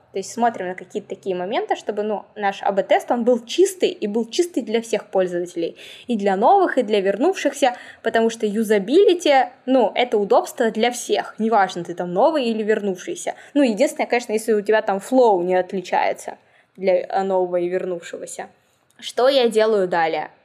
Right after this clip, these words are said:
А, я анализирую, отключаю тест, то есть включаю, запускаю тест тоже я. У нас не самописная система, у нас есть подрядчики, которые нам предоставляют систему А Б тестирования, довольно-таки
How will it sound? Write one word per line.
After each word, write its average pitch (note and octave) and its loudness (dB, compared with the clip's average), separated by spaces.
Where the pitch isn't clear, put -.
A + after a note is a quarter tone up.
А, F#3 -4
я G#3+ 0
анализирую, G3 -2
отключаю A#3 0
тест, A3+ 0
то G#3+ -2
есть G3+ -4
включаю, A3+ -2
запускаю G3+ -2
тест G3 -4
тоже G#3 0
я. F#3 -2
У A#3+ -2
нас B3+ 2
не C#4 2
самописная A#3 -4
система, B3+ -2
у G#3+ -4
нас G#3 -4
есть G#3 -10
подрядчики, F#3 -4
которые C4 0
нам A#3+ -4
предоставляют G#3+ -6
систему G3 -6
А F3+ -6
Б F3+ -4
тестирования, F3 -10
довольно-таки F#3 -6